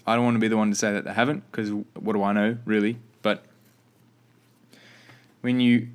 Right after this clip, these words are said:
hear people talk around town about the conservatorium and the singers that they produce, they are brilliant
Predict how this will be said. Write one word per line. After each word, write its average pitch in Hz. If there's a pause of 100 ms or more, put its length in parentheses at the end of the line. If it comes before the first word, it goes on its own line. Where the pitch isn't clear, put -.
(240)
hear 143
people 127
talk 120
around 107
town 107 (560)
about 101
the 117
conservatorium 104 (1800)
and 101
the 98
singers 110
that 95
they 107
produce, 101 (1500)
they 104
are 101 (680)
brilliant 123